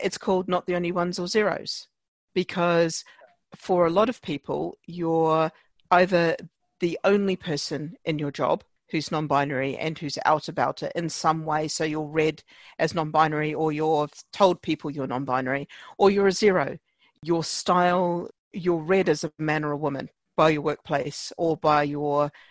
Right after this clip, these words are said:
friends and things like that. And so essentially, while you're non-binary, you can't be counted as one. Effectively, when people try to count us, they either see one of us or none of us.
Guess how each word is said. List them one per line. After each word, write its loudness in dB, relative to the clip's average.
friends -2
and -8
things -6
like 0
that. 0
And -2
so 0
essentially, -2
while 0
you're -4
non-binary, -2
you -8
can't -2
be -2
counted -4
as -10
one. -6
Effectively, -2
when -4
people -6
try 2
to -2
count -4
us, -4
they 0
either 2
see -6
one 4
of 2
us 2
or -2
none 6
of 0
us. -8